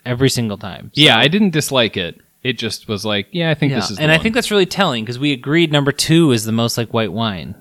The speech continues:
Speaker 2: Yeah.
Speaker 1: And in the end, I said that was the worst.
Speaker 2: That's true. Interesting.
Speaker 1: It, it, it's kinda
Speaker 2: So
Speaker 1: just
Speaker 2: maybe
Speaker 1: like,
Speaker 2: you would get some.
Speaker 1: it tasted kinda sweet, a little too sweet for me.
Speaker 2: Okay.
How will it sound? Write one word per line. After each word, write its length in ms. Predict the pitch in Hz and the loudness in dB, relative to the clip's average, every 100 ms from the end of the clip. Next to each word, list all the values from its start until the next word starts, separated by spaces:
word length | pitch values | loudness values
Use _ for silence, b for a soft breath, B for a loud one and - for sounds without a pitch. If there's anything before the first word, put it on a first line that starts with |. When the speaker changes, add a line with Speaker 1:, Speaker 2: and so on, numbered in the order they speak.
| _ | _
Speaker 2:
Yeah. 260 | 113 101 76 - _ | -2 -2 -2 -10 _
Speaker 1:
And 120 | 120 117 | -6 -2
in 80 | |
the 100 | 117 123 | 0 0
end, 160 | 127 | 0
I 40 | 117 | -2
said 200 | - 117 | -2 -4
that 100 | 104 | -4
was 140 | 98 | -4
the 80 | 101 | -6
worst. 460 | 107 - - - - _ - | -8 -8 -12 -14 -18 _ -16
Speaker 2:
That's 220 | 98 95 | -14 -12
true. 460 | - 156 151 76 - - _ _ _ _ _ _ _ _ - | -10 -6 -6 -8 -14 -20 _ _ _ _ _ _ _ _ -14
Interesting. 460 | 131 135 131 - - | -10 -6 -6 -6 -8
Speaker 1:
It, 120 | 151 | -4
it, 100 | 147 - | -4 -2
it's 280 | 151 147 - | -6 -6 -12
kinda 300 | - 208 247 | -6 -2 0
Speaker 2:
So 100 | 113 | 0
Speaker 1:
just 80 | |
Speaker 2:
maybe 180 | 110 117 | 0 2
Speaker 1:
like, 80 | - | 2
Speaker 2:
you 60 | 117 | 0
would 180 | 160 - | -6 -12
get 180 | - | -12
some. 100 | 143 | -10
Speaker 1:
it 100 | - | -10
tasted 480 | - - 175 - 185 | -10 -8 -8 -8 -12
kinda 240 | - 170 165 | -8 -8 -8
sweet, 440 | - 156 185 - | -8 -6 -6 -8
a 20 | - | -8
little 200 | 151 160 | -6 -6
too 200 | - 185 | -4 -4
sweet 320 | - 104 - | -4 -6 -8
for 80 | 98 | -12
me. 260 | 71 - _ _ _ - | -12 -16 _ _ _ -8
Speaker 2:
Okay. 360 | 165 160 127 | 0 2 2